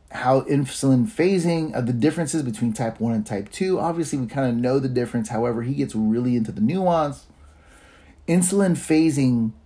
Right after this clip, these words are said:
for type two diabetics and even obese type two diabetics is really where I started to take off. And I don't wanna talk about that. I really wanna kinda focus on,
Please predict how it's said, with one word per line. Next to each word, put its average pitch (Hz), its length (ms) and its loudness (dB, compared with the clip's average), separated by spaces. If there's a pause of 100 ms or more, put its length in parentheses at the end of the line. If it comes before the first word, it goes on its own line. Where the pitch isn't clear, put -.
for 135 280 0
type 131 300 -2
two 127 120 -2
diabetics 120 600 0
and 120 80 0
even 127 180 0
obese 120 540 -2
type 113 260 -6
two - 120 -8
diabetics 107 600 -2
is 120 120 -2
really 165 680 4
where 123 680 2 (880)
I 131 80 -2
started 123 420 -2
to 107 80 -4
take 107 260 -4
off. 104 220 -4
And 135 80 -4
I 165 80 6
don't 151 100 4
wanna 120 160 0
talk 104 240 -6
about - 300 -12
that. 95 320 -10 (360)
I 123 80 -2
really 135 300 2
wanna 110 380 0 (340)
kinda 120 180 -2
focus 131 460 0
on, 107 440 0